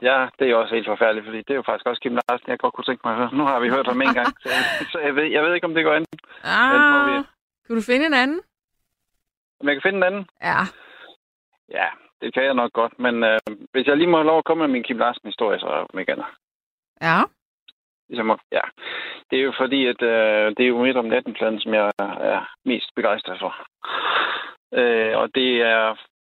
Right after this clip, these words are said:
Speaker 1: jeg kommer altid til at tænke på min mor, hver gang jeg hører noget fra den plade af. Øh, min mor var mega Kim Larsen-fan.
Speaker 2: Ja.
Speaker 1: Gasolin-fan i det hele taget. Var medlem af Gasolin Fanklub i gamle dage.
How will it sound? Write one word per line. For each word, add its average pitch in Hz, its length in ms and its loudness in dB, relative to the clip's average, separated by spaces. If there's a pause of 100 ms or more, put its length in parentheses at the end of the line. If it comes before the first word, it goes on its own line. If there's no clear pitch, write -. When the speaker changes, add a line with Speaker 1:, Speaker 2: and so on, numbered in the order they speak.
Speaker 1:
jeg 131 120 -10 (120)
kommer 127 160 4
altid 123 120 0
til 127 60 -2
at 113 140 -8
tænke 120 180 -4
på 120 60 -2
min 107 160 -4
mor, 110 340 0
hver 110 120 -2
gang 104 160 0
jeg 107 80 -2
hører - 140 0
noget - 260 -4
fra - 60 -2
den - 160 -2
plade 52 300 2
af. - 100 -6 (640)
Øh, 110 240 2
min 107 180 -6
mor 117 180 0
var 107 260 -2 (640)
mega 151 260 0
Kim 104 180 -14
Larsen-fan. - 480 -10 (460)
Speaker 2:
Ja. 196 180 0
Speaker 1:
Gasolin-fan 110 600 0
i 107 80 2
det 110 80 0
hele 113 200 0
taget. 104 140 2
Var 110 100 4
medlem 120 400 2
af 101 300 2
Gasolin 120 440 -2
Fanklub 151 420 -2
i - 60 -10
gamle 101 320 -2
dage. - 140 -8